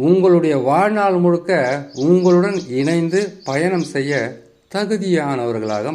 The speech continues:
மாறிவிடுவார்கள். இந்த கெட்ட நேரத்துல உங்களை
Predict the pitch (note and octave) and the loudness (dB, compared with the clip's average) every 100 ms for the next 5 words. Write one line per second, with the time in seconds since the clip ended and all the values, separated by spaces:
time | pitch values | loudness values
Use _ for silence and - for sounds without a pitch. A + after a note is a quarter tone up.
0 | C#3 C#3+ C#3 B2+ A2+ G#2 G#2 F#2 F2+ - | -2 -2 0 -2 -2 -4 -4 -6 -12 -16
1 | - _ - - _ - - _ - - | -20 _ -20 -20 _ -20 -20 _ -20 -20
2 | _ C#3 C#3+ C#3+ B2 B2+ B2+ D#3+ C#3+ A#2+ | _ 0 2 2 -2 -4 -2 -2 -2 -4
3 | A#2+ G#2 A2 C#3+ C#3+ - _ _ _ _ | -6 -6 -4 -4 -6 -20 _ _ _ _
4 | _ _ _ _ _ _ _ _ - - | _ _ _ _ _ _ _ _ -20 -20
5 | - - C#3+ C#3 | -20 -4 0 0